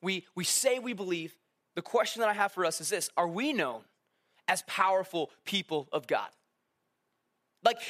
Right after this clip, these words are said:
if I were to grab, like, five of your closest friends and say, "Hey, tell me something about this person," what would they say about you? What would they say? Would they say, "Yeah, they're a worshiper. They're,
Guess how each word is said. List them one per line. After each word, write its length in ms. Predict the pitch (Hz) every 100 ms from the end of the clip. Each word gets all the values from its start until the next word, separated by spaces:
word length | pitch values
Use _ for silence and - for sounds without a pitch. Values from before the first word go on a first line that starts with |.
| -
if 120 | 240
I 160 | 240 277
were 120 | 294
to 60 | 269
grab, 540 | 175 226 269 247 202 -
like, 180 | 202 196
five 480 | - - 240 240 247
of 60 |
your 140 | 208 214
closest 540 | - 202 196 190 -
friends 320 | - 165 131
and 100 | 165
say, 140 | 170 214
"Hey, 240 | 262 160 - - - _ _ _ -
tell 240 | - 302
me 100 | 339
something 360 | 294 247 226 196
about 260 | 180 165
this 140 | 156 147
person," 380 | - 139 - - _ _ _
what 240 | 147 196 240
would 120 | 214
they 80 | 190
say 320 | - 170 107 _ _ _
about 300 | 135 120 -
you? 80 | 117 _ _ _ _ _ _ _ _ _ _ _ _ -
What 140 | 196
would 100 | 247
they 60 | 247
say? 200 | - 180 - -
Would 120 | 185
they 120 | 202 202
say, 340 | - 233 214
"Yeah, 240 | 190 202 147 - _ _
they're 160 | - 185
a 40 |
worshiper. 500 | 170 202 - - - - _ _ _ _ _ _ _ _ _ _ _ _ _ _ _ _ _ -
They're, 120 | 175